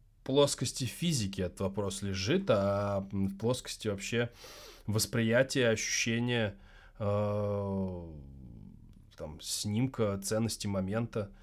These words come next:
А, собственно, когда ты снимаешь на плёнку, ты, ты больше ценишь, э,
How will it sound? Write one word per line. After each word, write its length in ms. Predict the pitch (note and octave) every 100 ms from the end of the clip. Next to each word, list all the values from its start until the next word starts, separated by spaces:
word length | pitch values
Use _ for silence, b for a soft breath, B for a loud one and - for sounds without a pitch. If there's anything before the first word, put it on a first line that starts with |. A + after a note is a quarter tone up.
| B B B B
А, 1120 | G2+ G2 G2 G2 G2 G2 G2 G2 F#2+ F#2 E2+ F2+
собственно, 460 | A2 - A2+ G#2 G2+ - - - - - - - - D2+ C#2
когда 340 | - G#2 G#2+ A2+
ты 540 | - A2+ G#2+ G#2+ G#2+
снимаешь 460 | G2 - A2 A2 -
на 80 | A2
плёнку, 400 | A#2 B2 E3 B2
ты, 160 | - G2
ты 120 | G2+
больше 640 | G2 B2+ - - G#2+ G2+ G2
ценишь, 600 | A2+ A2 A2+ G#2 - G#2+
э, 220 | G2+ G2